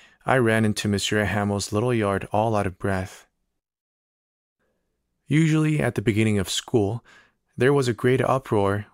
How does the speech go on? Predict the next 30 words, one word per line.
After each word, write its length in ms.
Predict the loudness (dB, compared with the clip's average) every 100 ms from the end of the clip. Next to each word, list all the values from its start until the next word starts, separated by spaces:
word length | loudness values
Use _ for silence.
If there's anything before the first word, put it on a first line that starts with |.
| -2
which 240 | -2 -2
could 220 | -2 -2
be 120 | 0
heard 300 | -2 0 -2
in 220 | -2 -2 -4
the 80 |
street, 480 | -4 -4 -2 -2 -4 -12 -20 _ _ _ _ 0
desks 400 | 2 2 -4 -6
opening 500 | 0 0 0 0 0
and 160 | -2 -6
closing, 560 | -4 -4 -2 -4 -6 -10 -18 -20 _ -4
lessons 440 | -2 0 -2 -2
repeated 380 | -4 -2 0 0
aloud 460 | 0 0 0 0 0
in 120 | -2
unison, 600 | -2 -2 -4 -4 -4 -6 -10 -20 _ _
with 100 | 0
our 120 | 2 2
ears 300 | 2 2 0
stuffed 400 | 0 0 0 -2
in 100 | -2
order 240 | -2 -2
to 160 | -4 -2
learn 220 | -2 -4
quicker, 500 | -4 -4 -2 -4 -6 _ _ _ _ _ -4
and 120 | -2
the 60 |
teacher's 440 | 0 0 -2 -2 -4
stout 400 | -2 0 0 0
ruler 460 | 2 2 0 -2